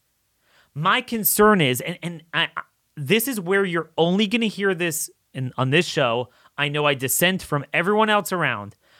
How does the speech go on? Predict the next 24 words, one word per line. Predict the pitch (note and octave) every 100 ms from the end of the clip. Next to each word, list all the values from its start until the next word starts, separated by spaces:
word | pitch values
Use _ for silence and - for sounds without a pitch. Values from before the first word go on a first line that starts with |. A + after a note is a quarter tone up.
| _ _ -
I | F#3+
am | G#3+
actually | G3 F#3+ - D#3
not | C3+ D3+ D3+
happy | - D3 C3+ A#2
about | A2+ A#2+ A2+ - _ _ _
this | C3+ -
court | C3+ B2 -
session. | G2+ F#2 - - _ _ _ _ _ _ _ - -
Because | F3+ F#3+ F#3+ F#3+
all | D#3+ G#3+ B3
it | G3+ B2+
did | A3 D#3+ C3 A#2 - -
was | F3 C#3+
juice | A2 - G3 C4+ -
up | B3 -
the | A#3
notion | G3+ A3+ A3 G3+ F3+
that | D#3+
the | E3+
courts | - G#3+ A#3+ A#3
are | G3+
somehow | - G#3 A#3
conservative | - B3 - A3 F#3+ D#3 D3 C#3